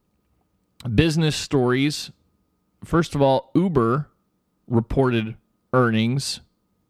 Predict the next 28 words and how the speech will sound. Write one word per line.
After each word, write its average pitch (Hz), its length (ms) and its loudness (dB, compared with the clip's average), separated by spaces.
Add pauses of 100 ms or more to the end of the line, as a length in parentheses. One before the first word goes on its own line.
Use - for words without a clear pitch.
(100)
and 135 800 0
they 135 140 2
said 147 180 -4
its - 120 -6
overall 160 520 2
n-, 143 100 -6
revenue 147 400 2
in 131 80 0
the 117 60 2
fourth 143 320 -2
quarter 135 240 0
of 113 100 -2
last 123 340 0
year 127 240 2
was 113 320 -2
a 104 120 -2
sixteen - 840 -4
percent 135 500 -2
decline 123 600 0
from 107 160 -4
the 101 80 2
previous 107 640 -2
year. 85 260 -4 (440)
Its 104 220 -6
losses 143 560 0
for - 180 -6
the 131 80 -2
quarter 123 600 0